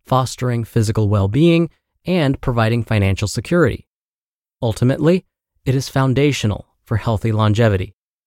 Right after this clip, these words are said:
The Blue Zone concept has been around for nearly twenty years, but it has become more popularized with the recent Netflix show,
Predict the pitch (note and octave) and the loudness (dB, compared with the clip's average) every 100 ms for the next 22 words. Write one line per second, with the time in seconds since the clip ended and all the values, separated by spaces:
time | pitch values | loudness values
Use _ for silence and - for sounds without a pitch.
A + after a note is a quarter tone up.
0 | _ _ _ _ _ - C3+ B3+ A#3+ A3 | _ _ _ _ _ -4 0 2 2 0
1 | G#3 A#2+ G2 F#2+ G#2 - F3 F#3 G3 F3 | 0 0 0 0 -2 -2 -2 -2 0 2
2 | A#2 G2+ A2 - A#2 A2 A2 A2 - - | 2 0 -2 -4 -2 0 0 -2 -6 -6
3 | A2+ G#2+ G#2+ G3+ D#3 - - - _ - | -2 0 0 0 0 -2 -12 -18 _ -4
4 | A2 A2+ A#2 A2+ - A#2+ G#2 D#3+ B3+ - | -2 -2 -2 -4 -2 0 2 2 -2 -2
5 | A2 G#2+ G#2 F#2+ F#2 G#2+ - _ - B2 | -4 -2 -2 0 2 0 -4 _ -10 -6
6 | A2+ C#3+ F3+ C3 - D3+ - - A#2 - | -4 -2 -2 -2 -2 -4 -4 -4 -6 -4
7 | A#2 A2 A2 | -2 0 -2